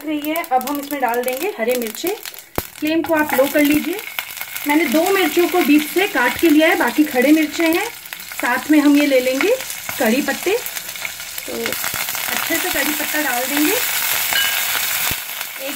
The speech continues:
बार mix करेंगे। हमें तड़के को बिल्कुल भी जलाना नहीं है, तो इसी में हम अभी डाल देंगे हींग। ये मैं लिए आधी चम्मच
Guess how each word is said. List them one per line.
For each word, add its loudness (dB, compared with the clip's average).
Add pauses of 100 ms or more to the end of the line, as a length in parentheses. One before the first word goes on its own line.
बार 4
mix 2
करेंगे। 2 (1160)
हमें 4
तड़के 2
को 2
बिल्कुल -4
भी -4
जलाना 0
नहीं 6
है, 0 (540)
तो 0
इसी -2
में 2
हम 4
अभी 4
डाल 4
देंगे 2
हींग। 4 (640)
ये 2
मैं 4
लिए 4
आधी 0
चम्मच 0